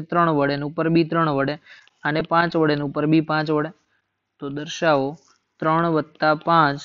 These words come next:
તો V બરાબર સાઈઠ ના છેદમાં આઠ, સાઈઠ ના છેદમાં આઠ એટલે પંદર ચોક સાઈઠ,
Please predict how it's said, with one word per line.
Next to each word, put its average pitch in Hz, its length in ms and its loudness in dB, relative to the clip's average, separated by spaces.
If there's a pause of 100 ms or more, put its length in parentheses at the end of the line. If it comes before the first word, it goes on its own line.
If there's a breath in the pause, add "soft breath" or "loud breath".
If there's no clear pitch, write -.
(220)
તો - 100 -10 (100)
V 151 220 0
બરાબર 151 420 0 (120)
સાઈઠ 143 400 -8
ના 156 180 -2
છેદમાં 143 380 -4 (180)
આઠ, 143 200 0 (640)
સાઈઠ 143 380 -12
ના 160 100 -4
છેદમાં 147 400 -6 (100)
આઠ 151 160 0
એટલે 139 160 -4 (480 soft breath)
પંદર 160 400 0
ચોક 156 200 -2
સાઈઠ, 170 560 0